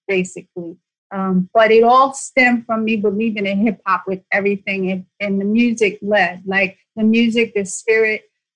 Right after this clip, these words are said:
And that spirit in the eighties was different, because the spirit in the, of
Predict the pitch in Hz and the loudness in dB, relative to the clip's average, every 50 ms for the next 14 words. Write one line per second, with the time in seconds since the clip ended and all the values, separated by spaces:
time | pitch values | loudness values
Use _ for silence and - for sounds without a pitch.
0 | _ - 208 214 220 226 226 262 262 - - - 320 311 302 302 269 262 254 240 | _ -4 0 2 4 6 4 4 2 0 -2 0 2 4 4 4 4 4 4 4
1 | 233 214 - 220 240 254 233 240 233 208 - 202 208 185 180 - 240 233 233 233 | 2 0 0 2 2 2 2 2 0 0 -2 -4 -4 -4 -2 0 0 0 0 -2
2 | - 202 170 - - _ _ - 214 214 - 247 240 226 214 208 202 190 196 - | -6 -12 -12 -12 -14 _ _ -4 -4 -4 -2 0 2 4 4 4 2 2 -2 -8
3 | - 214 190 - - - 254 269 277 285 277 262 254 247 233 226 202 - - _ | -10 -10 -10 -8 -4 0 2 4 4 4 2 0 0 -2 0 0 -2 -2 -4 _
4 | _ _ - 214 214 190 185 | _ _ -2 -2 -2 -2 -2